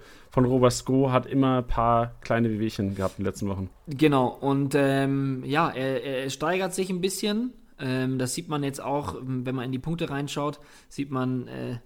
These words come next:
Speaker 2: das Adidas-Zeichen, wenn man sich das so anguckt, das geht leicht nach oben.
Speaker 1: <laughs>
Speaker 2: Ähm, und ich glaube einfach, vor allem, was du gesagt hast, was,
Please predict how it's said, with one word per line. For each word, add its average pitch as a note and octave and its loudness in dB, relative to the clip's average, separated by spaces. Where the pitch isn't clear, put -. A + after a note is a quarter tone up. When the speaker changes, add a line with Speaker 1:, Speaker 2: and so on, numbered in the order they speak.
Speaker 2:
das B2+ -8
Adidas-Zeichen, D#3 -4
wenn C#3 -8
man C3+ -4
sich C3+ -6
das C#3 -8
so - -10
anguckt, D3 -6
das - -6
geht - 4
leicht - 4
nach C3+ -4
oben. - 0
Speaker 1:
<laughs> - -20
Speaker 2:
Ähm, C#3+ 4
und C#3 0
ich C#3+ -2
glaube C#3 6
einfach, C#3 -2
vor - -4
allem, C3 -2
was B2+ -2
du C3+ -4
gesagt B2+ -4
hast, B2+ -8
was, A#2+ -8